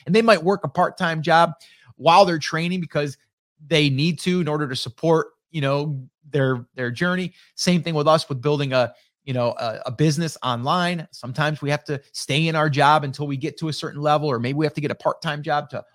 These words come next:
offset it. Like, there's things we have to do if you want that end result. Same thing applies here. And like I said, I'm always analyzing,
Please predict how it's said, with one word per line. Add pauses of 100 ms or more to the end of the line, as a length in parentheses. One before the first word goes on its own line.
(120)
offset
it.
Like,
there's
things
we
have
to
do (260)
if
you
want
that
end
result. (880)
Same
thing
applies
here. (500)
And
like
I
said,
I'm
always
analyzing,